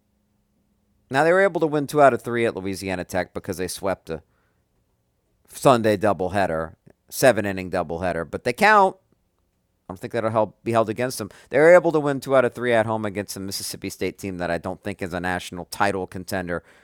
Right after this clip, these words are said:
coming off of last year's College World Series victory. But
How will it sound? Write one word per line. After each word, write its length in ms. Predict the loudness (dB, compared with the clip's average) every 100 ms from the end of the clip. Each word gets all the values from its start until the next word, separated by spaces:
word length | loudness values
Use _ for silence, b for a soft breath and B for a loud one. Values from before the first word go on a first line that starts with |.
| b b
coming 320 | -8 -6 -4 -2
off 340 | -2 -2 -10 b b b b
of 180 | -4 -2
last 420 | 0 0 0 -6
year's 540 | -10 -8 -8 -10 -14 -18 _ _ _ _ _
College 320 | -4 -2 -2 -4
World 160 | -10
Series 380 | -6 -4 -4 -6
victory. 380 | -12 -14 -20 -20 _ _ _ _ _ _ _ _ _ _ _ _ _ _
But 380 | -10 -2 -2 -2